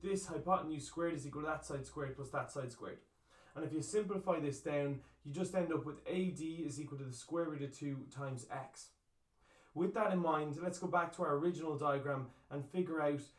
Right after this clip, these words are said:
how can we find the internal diagonal A E. Okay, just remember our goal is to find the angle between the two diagonals. The diagonals being the distance from A to E and the distance from B to F. Now, what we worked out,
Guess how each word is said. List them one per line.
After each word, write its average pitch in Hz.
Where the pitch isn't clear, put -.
how 180
can 185
we 170
find 151
the 147
internal 165
diagonal 139
A 147
E. 147
Okay, 147
just 180
remember 185
our 143
goal 202
is 160
to 147
find 170
the 147
angle 170
between 151
the 139
two 160
diagonals. 131
The 151
diagonals 180
being 160
the 143
distance 156
from 143
A 185
to 185
E 165
and 143
the 139
distance 143
from 143
B 139
to -
F. -
Now, 160
what 156
we 220
worked 214
out, 165